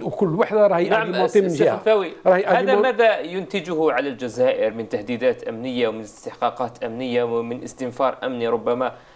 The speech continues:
Speaker 2: في ليبيا، آه، هذه الهجمات وهذا القصف المصري على أهداف في ليبيا؟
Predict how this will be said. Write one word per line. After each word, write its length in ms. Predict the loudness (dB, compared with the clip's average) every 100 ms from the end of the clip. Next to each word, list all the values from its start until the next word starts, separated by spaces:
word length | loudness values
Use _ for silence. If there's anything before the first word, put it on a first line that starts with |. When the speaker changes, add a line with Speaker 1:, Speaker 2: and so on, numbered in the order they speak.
| _
Speaker 2:
في 260 | -12 -2 -2
ليبيا، 480 | -2 -2 2 0 0 -18 _
آه، 300 | -2 0 0
هذه 240 | 0 -2 -2
الهجمات 960 | -4 -6 -6 -6 -4 0 0 2 0
وهذا 240 | -2 -8 -6
القصف 380 | -6 -8 -4 -4
المصري 500 | -4 -4 -2 -4 -4 -12 _ _
على 280 | -2 0 2
أهداف 460 | 0 0 -2 -2 -2
في 120 | -4
ليبيا؟ 300 | -6 -8 -10